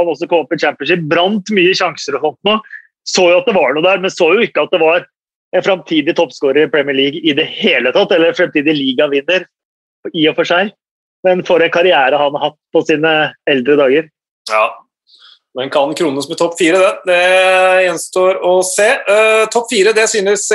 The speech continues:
Speaker 2: ganske godt, eh, sikret nå for Manchester United, som hadde Brighton på besøk. Danny Welbeck på gamle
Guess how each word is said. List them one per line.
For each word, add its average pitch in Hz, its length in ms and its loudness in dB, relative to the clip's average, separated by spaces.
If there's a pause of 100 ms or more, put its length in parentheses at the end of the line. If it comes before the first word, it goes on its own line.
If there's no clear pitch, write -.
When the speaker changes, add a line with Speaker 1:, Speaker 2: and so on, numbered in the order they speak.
(120)
Speaker 2:
ganske 185 600 0
godt, 185 380 -2
eh, 180 480 4
sikret 175 480 -4
nå 170 160 2
for 180 240 0
Manchester 160 640 -2
United, 175 420 0
som 190 220 -4
hadde 160 240 2 (460)
Brighton 170 500 0
på 208 140 0
besøk. 233 360 0
Danny 190 220 2
Welbeck 208 500 -2
på 190 280 2
gamle 185 880 2